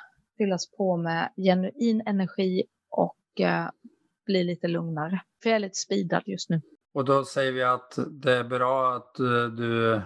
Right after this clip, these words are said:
Speaker 2: är medveten om det. Det skulle vara liksom bättre att ta ett steg till och bästa skulle vara att inte vara där. Eller att hitta, hitta lugnet, liksom.
Speaker 1: Ja, precis.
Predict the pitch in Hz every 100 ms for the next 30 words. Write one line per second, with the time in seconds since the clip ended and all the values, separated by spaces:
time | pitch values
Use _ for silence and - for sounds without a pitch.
0 | - 135 123 123 120 120 - 123 120 120
1 | 117 120 113 - _ - _ 127 - 123
2 | 117 117 113 113 113 123 - _ _ 127
3 | - 127 110 98 _ - 117 - 123 117
4 | - 117 113 104 110 123 - - 120 107
5 | 117 110 113 113 113 - 110 - 113 110
6 | 110 107 - 113 107 - 110 107 - -
7 | 123 113 113 110 - _ _ _ 135 117
8 | 104 107 107 - 135 127 131 127 117 113
9 | 117 107 98 - - - 87 - - -
10 | - _ _ 220 226 226 226 226 202 226
11 | 196 175 -